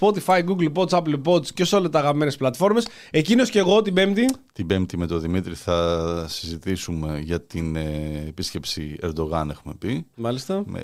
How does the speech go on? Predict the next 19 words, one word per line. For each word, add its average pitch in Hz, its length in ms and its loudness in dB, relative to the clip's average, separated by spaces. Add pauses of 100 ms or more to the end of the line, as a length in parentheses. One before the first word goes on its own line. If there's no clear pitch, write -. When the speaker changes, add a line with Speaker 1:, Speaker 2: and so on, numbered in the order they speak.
(140)
Speaker 1:
Μας 156 120 0
Speaker 2:
ίσως, 196 120 4
Speaker 1:
έδωσε 190 180 2
Speaker 2:
ίσως 151 140 6
Speaker 1:
μερικά 95 180 2
Speaker 2:
με - 100 2
κάποιον, 170 320 4
Speaker 1:
spoiler 147 200 4
εσύ 127 100 4
Speaker 2:
ίσως 117 160 4
με 139 60 6
Speaker 1:
τώρα. 156 140 4
Speaker 2:
κάποιον 107 340 0
καλεσμένο, 82 600 -2
ναι. 107 280 2 (760)
Ε, 101 640 4
μ, 92 560 0
να 95 220 0
ψηφίσουνε 123 720 -2